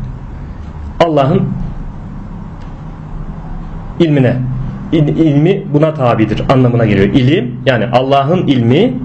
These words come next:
diyoruz ya, bütün mahlukat Allah'ın ilmindeki ilmi suretler. İlim maluma tabidir derken malum, yani, e, malumu da burada ne cihetten alacağız? Ayağını sabitesi cihetinden alacağız.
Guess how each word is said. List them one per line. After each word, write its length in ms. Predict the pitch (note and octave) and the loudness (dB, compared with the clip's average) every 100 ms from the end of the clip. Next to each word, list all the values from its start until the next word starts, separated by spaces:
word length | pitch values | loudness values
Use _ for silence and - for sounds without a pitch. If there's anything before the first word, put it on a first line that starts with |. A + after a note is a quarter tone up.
| - - - - - - - B2+ | -8 -10 -12 -14 -14 -14 -6 0
diyoruz 340 | C#3+ G#3 G#3+ | 2 2 2
ya, 140 | C#3 A#2+ | 0 0
bütün 380 | C#3+ G#3+ G3+ D#3+ | 0 2 4 4
mahlukat 680 | D3 C3 C3 C3 F#3 G3+ - | 4 4 2 2 2 0 0
Allah'ın 520 | D3+ D3+ D3+ C#3+ C#3 | 2 4 2 0 0
ilmindeki 520 | F3 D#3 C#3 C#3 B3 | 2 4 4 2 2
ilmi 260 | G#3 F3 C#3+ | 4 4 2
suretler. 560 | - G#2+ - - - - - - - | 2 2 2 -2 -4 -8 -12 -4 0
İlim 280 | D#3+ G#3+ F3 | 2 2 4
maluma 480 | E3+ F3+ F#3 F3+ | 4 4 2 2
tabidir 560 | F3 E3+ F3 F3 D3 C#3 | 2 2 2 2 2 2
derken 440 | F#3+ G3 G3+ A3+ A#2 | 0 2 0 0 0
malum, 440 | C#3+ D#3+ E3+ C3+ | 2 2 2 2
yani, 360 | A#2 D3 C3+ D3+ - - - - - - - C3 | 4 2 2 -2 -4 -6 -10 -12 -16 -16 -8 0
e, 300 | C3 A#2+ A#2+ C3 | 2 4 4 4
malumu 400 | D3+ D#3 G#3 G3 | 4 4 2 2
da 120 | F3+ | 4
burada 200 | F3+ F#3+ | 4 4
ne 180 | G3+ E3+ | 2 2
cihetten 340 | E3 D3+ C#3+ | 0 2 2
alacağız? 500 | C3+ C3 A3+ A3+ - - - - - | 2 2 0 0 -6 -10 -14 -6 0
Ayağını 320 | C#3+ E3 G3 | 2 4 2
sabitesi 500 | E3 D3+ D#3 C#3+ C#3+ | 2 2 2 0 2
cihetinden 420 | B2+ A#2+ A2 G#2 | 2 2 2 2
alacağız. 440 | G2 E2+ - - | 2 0 -6 -10